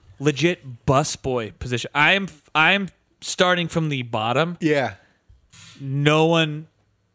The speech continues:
Speaker 1: will call me back."
Speaker 2: Yep.
Speaker 1: And it's because, and I thought about it, and I go, "Yeah, obviously you can come up with exceptions, but I go to restaurants, like, several times a week. The busboys are, like, twenty-eight years old."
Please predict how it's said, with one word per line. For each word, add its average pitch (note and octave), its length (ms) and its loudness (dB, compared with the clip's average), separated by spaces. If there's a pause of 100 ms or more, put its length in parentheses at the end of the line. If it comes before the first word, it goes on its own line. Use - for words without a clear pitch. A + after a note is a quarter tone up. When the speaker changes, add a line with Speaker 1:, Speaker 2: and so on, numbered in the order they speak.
Speaker 1:
will C#3 240 2
call C#3 180 0
me B2 120 -4
back." A#2 260 -12 (340)
Speaker 2:
Yep. B2+ 260 -2 (540)
Speaker 1:
And F3 180 2
it's F3+ 140 0
because, F3+ 540 0 (500)
and F3+ 140 2
I F#3+ 120 2
thought B3+ 340 2
about D3 240 2
it, C#3 80 -2
and D3 80 -4
I D#3+ 80 0
go, D3 280 0
"Yeah, G3+ 560 0
obviously A#3+ 380 0
you G#3+ 80 2
can F3 60 -8
come F#3 140 0
up E3+ 100 0
with D3+ 100 -2
exceptions, C#3 720 -4 (800)
but E3 160 2
I E3+ 160 4
go B3 120 2
to F3+ 100 2
restaurants, D3+ 680 0 (320)
like, C3 280 -4
several F3 380 2
times D3+ 260 -2
a B2 80 -2
week. D#3+ 480 0 (840)
The F3 80 -10
busboys G3+ 560 -4
are, G#3 40 -4
like, F#3+ 220 -6
twenty-eight D#3 540 -6
years C3+ 200 -10
old." B2+ 300 -12